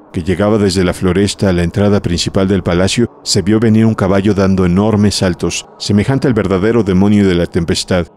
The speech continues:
y sobre el cual había un jinete sin sombrero y con ropas revueltas. Veíase claramente que aquella carrera no dependía de la voluntad del caballero. La agonía que se reflejaba en su rostro,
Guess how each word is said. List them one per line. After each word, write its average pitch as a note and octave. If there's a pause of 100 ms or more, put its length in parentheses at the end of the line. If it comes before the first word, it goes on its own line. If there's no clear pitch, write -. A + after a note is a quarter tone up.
y G#3+
sobre E2+
el F2
cual A#2
había G#2+
un G#2+
jinete G#2
sin F#2+
sombrero G#2
y A2
con G2
ropas G2+
revueltas. F2+ (580)
Veíase G#2+
claramente A2+
que A2+
aquella G#2+
carrera G#2+
no G#2+
dependía G2
de G2
la F#2+
voluntad E2+
del E2+
caballero. F2 (580)
La G2
agonía F#2+
que G#2+
se G2+
reflejaba F#2
en G2
su G2
rostro, G2+